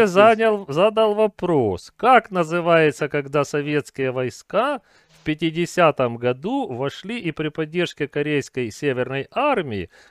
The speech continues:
Speaker 2: захватили Южную Корею? Это как называется? Другое или агрессия?
Speaker 1: Другое.
Speaker 2: Другое. Видишь, как мы с тобой хорошо
Speaker 1: Мы несли
Speaker 2: сошли.
Speaker 1: коммунизм.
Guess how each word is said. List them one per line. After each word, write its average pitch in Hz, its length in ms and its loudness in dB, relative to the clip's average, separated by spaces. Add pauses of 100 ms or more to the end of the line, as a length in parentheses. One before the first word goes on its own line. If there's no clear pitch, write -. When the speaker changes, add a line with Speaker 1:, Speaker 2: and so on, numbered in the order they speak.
Speaker 2:
захватили 196 580 -4
Южную 156 880 -2
Корею? 92 460 -4
Это 175 180 -2
как 196 340 0
называется? 107 600 -4
Другое 151 960 -2 (300)
или 208 240 -4
агрессия? 151 960 -4 (880)
Speaker 1:
Другое. 220 800 -2
Speaker 2:
Другое. 294 1040 4
Видишь, 311 360 -2
как 208 160 -4
мы 196 140 -4
с - 40 -20
тобой 165 360 -6
хорошо 165 340 -4
Speaker 1:
Мы 254 120 2
несли 247 240 0
Speaker 2:
сошли. 233 60 -2
Speaker 1:
коммунизм. 190 840 -2